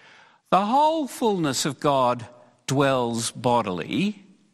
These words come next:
and you have been filled in him,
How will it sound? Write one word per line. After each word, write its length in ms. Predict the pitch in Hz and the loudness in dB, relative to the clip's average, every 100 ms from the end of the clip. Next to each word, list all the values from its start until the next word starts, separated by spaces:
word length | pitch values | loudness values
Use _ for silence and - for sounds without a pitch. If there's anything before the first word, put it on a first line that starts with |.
| _ _ _ _ _ _ _ _ - | _ _ _ _ _ _ _ _ -2
and 180 | 143 147 | 0 2
you 420 | 143 175 269 294 | 0 0 2 2
have 580 | 180 - 190 202 208 160 | 0 0 0 0 -2 -4
been 320 | 131 107 135 | -2 0 -2
filled 840 | 147 - - 269 202 107 143 202 - - | -6 -8 -2 0 0 0 -2 -4 -8 -2
in 200 | 151 196 | 0 2
him, 420 | 196 247 160 85 | 2 0 -2 -4